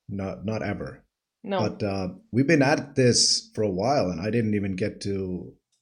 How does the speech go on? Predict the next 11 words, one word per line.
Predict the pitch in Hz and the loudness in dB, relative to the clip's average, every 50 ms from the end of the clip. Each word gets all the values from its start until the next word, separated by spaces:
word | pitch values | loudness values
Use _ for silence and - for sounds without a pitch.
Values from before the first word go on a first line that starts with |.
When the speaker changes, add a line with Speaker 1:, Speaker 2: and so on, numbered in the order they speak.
| _ _ _ _ _ _ - | _ _ _ _ _ _ -10
Speaker 1:
well, | 92 85 80 82 - _ _ - | -10 -10 -10 -12 -16 _ _ -12
cover, | - 113 110 107 104 92 90 | -8 -6 -4 -4 -4 -4 -4
I | 92 | -6
think, | 90 - 98 92 92 | -6 -8 -8 -8 -6
almost | 101 98 95 90 90 - | -8 -8 -8 -8 -8 -10
half | - - - 101 104 113 101 - - - - - _ _ _ _ _ _ _ _ _ - | -10 -8 -8 -6 -6 -6 -8 -10 -12 -18 -20 -20 _ _ _ _ _ _ _ _ _ -6
the | - | -4
subject | - - 127 127 127 - 123 113 - - | -2 0 0 0 2 4 4 4 4 6
<laughs> | - | 8
that, | 165 123 - - | 8 8 8 6
uh, | 120 113 107 104 | 2 4 4 2